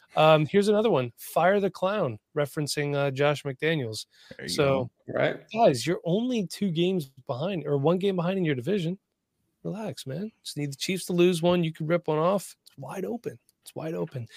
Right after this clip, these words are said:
Speaker 1: But look, the fact of the matter is, a guy like Jakobi Meyers, is he a sexy player to have on your roster? No.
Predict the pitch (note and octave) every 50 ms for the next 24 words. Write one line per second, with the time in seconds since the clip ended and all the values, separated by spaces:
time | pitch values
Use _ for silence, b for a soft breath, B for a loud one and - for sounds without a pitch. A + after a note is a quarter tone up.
0 | B B B B B _ - - G#3 F#3+ F#3+ G#3+ G#3 F#3 E3 - _ - F3 F3
1 | F3+ - G#3+ A3+ A3 - A#3 G3 F3+ E3+ E3+ E3 D#3+ D#3 D3 D3 C#3+ D3 D3 C#3+
2 | - E3 D#3 F3+ F#3 G3 G3+ F#3+ F3 - - - F3 D3+ D3+ D3 C#3+ C#3+ C#3+ C#3+
3 | C#3+ C3+ - b b b b b b b b - - G#3 G3 - - G#3 F3+ D#3+
4 | - F#3+ F3 - - F3 D#3+ - E3+ D#3+ D#3+ D#3+ D#3+ D#3+ D#3+ D3+ D#3 D#3 D3+ D3
5 | D3 D3 C#3+ D3 C#3+ - - D3 C#3+ C#3 C3+ _ _ _ _ - C3 C3 C3+ C3+
6 | B2 G#2 F#2+